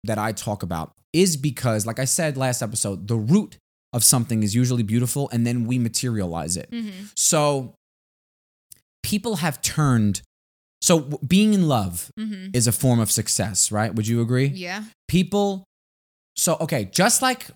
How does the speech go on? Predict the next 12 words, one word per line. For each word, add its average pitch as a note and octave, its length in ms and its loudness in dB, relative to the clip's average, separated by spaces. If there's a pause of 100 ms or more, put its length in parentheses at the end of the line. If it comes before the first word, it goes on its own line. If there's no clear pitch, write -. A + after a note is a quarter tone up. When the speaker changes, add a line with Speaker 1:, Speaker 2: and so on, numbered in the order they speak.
Speaker 1:
go C#3+ 120 -2
ahead. G2+ 280 -2
Speaker 2:
It, C#4+ 160 4 (120)
it C#4 180 -2 (100)
is. G#3 520 2
It, A3 140 0
like, A3+ 240 -2
absolutely A#3 720 4
is, G#3 340 0
but G3+ 180 -6
it G3+ 180 -8
also A3 840 0